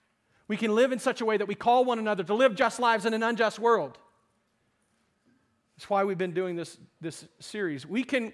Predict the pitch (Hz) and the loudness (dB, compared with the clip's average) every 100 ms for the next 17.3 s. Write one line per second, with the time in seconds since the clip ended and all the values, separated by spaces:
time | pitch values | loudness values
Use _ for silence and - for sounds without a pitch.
0 | - - 269 294 294 226 - 196 170 196 | -14 -2 8 8 8 4 -4 -4 -4 -2
1 | 226 254 220 208 220 233 208 202 202 202 | 4 4 2 -2 0 0 0 -2 -2 -4
2 | - 247 277 226 - 214 233 175 147 - | -2 2 2 0 -2 -2 0 0 -2 -12
3 | - _ _ - 226 214 196 202 220 185 | -20 _ _ 6 8 8 4 4 4 4
4 | 202 196 190 196 196 190 175 160 196 185 | 4 4 2 -2 2 2 2 0 0 -2
5 | 165 190 208 208 - 262 277 254 226 202 | -4 -2 -2 -4 2 4 6 6 4 4
6 | - 226 226 196 147 208 - 175 - - | 4 2 2 0 0 0 -2 -10 -12 -20
7 | _ 247 202 208 196 185 202 196 196 180 | _ 4 6 2 2 -8 -4 -2 0 2
8 | 196 - 233 226 - 180 165 233 175 147 | 0 -2 -4 -4 -4 -4 -2 -4 -8 -8
9 | - 277 285 233 208 175 165 208 220 202 | -2 4 4 2 -4 -6 -2 4 4 2
10 | 185 202 170 202 170 - 214 - 135 - | -2 -2 0 -4 -4 -2 0 0 -6 -16
11 | - - _ _ _ _ _ _ _ _ | -20 -20 _ _ _ _ _ _ _ _
12 | _ _ _ _ _ _ 214 254 262 220 | _ _ _ _ _ _ 4 4 6 2
13 | 175 156 170 170 170 214 214 165 220 208 | 0 0 -6 -6 -4 -2 -4 0 2 2
14 | 180 - 226 190 175 196 - 226 208 156 | -2 -2 -2 -2 -4 -4 -6 -4 -2 -2
15 | - 294 320 247 214 202 214 190 202 196 | 2 2 2 -2 -2 -2 0 2 2 8
16 | 294 359 202 302 277 220 180 214 285 320 | 10 10 4 -2 -2 -4 -4 2 4 4
17 | 170 196 - | 0 -8 -14